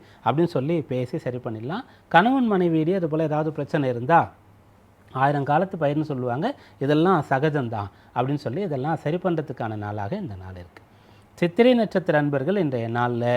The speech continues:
சமயோசிதமாக செயல்படணும், காரிய ஜெயம் உண்டாகும். சுவாதி நட்சத்திர அன்பர்கள் இன்றைக்கு வந்து பேச்சாற்றல் மூலமாக பலன் கிடைக்க பெறுவீர்கள். பேச்சாற்றல்னும் போது சமயோசிதமா, சாமர்த்தியமா,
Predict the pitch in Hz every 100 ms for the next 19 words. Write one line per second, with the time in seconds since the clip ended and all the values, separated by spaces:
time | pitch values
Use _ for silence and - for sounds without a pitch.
0 | 127 - - - 160 214 214 160 135 110
1 | 104 143 - 120 117 107 110 175 - 151
2 | 151 151 110 107 143 104 90 87 - -
3 | _ - - - 160 170 220 262 208 185
4 | 160 156 139 135 135 190 151 139 120 120
5 | 196 202 185 202 - 190 170 180 151 151
6 | 147 139 143 175 135 139 143 - 123 117
7 | 123 123 117 110 98 135 247 - - -
8 | 196 196 208 196 202 202 196 185 190 247
9 | 302 - - _ - 180 175 185 185 185
10 | 190 190 190 - 165 175 170 175 175 175